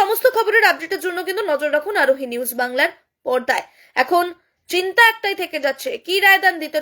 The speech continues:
চলেছে, কি ভাগ্য নির্ধারণ হতে চলেছে। ভাবুন, আমরাও দেখছি, সমস্ত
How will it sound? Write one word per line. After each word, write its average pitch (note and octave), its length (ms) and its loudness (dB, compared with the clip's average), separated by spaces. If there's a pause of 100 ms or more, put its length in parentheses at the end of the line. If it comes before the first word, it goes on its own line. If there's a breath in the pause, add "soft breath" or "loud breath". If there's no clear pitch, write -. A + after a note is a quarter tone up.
চলেছে, C4+ 300 -4 (100)
কি G4 80 -4 (120)
ভাগ্য G4 200 -2 (140)
নির্ধারণ D4 400 0
হতে A#3+ 200 -8
চলেছে। A#3+ 260 -8 (400 soft breath)
ভাবুন, G4 340 2 (320)
আমরাও E4+ 460 6
দেখছি, A#3 220 -6 (140)
সমস্ত F#4+ 260 -4